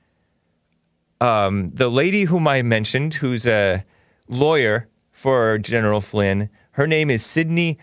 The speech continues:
Powell. Old school, tough, cool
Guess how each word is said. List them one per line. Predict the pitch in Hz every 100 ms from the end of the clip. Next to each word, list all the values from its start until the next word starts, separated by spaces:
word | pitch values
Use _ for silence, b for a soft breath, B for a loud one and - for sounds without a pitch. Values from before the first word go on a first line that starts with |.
| b _ _
Powell. | - 151 151 95 78 - _
Old | 214 247 277 196
school, | - 156 110 76 - _ _
tough, | - 269 - - - _ _ _ _
cool | - 175 170 170 160